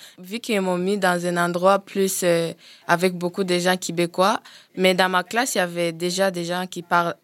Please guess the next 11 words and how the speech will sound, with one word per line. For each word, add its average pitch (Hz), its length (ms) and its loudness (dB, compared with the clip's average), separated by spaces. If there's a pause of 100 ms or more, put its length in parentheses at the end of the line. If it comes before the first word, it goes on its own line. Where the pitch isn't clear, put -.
(120)
anglais. 175 500 -2 (420)
Donc, 170 360 -2
il 165 160 -4
y 160 60 -4
avait 160 240 -4
des 160 120 -10
gens 175 120 -4
qui 175 100 -12
communiquaient 160 540 -4
avec 160 260 0
moi 165 380 0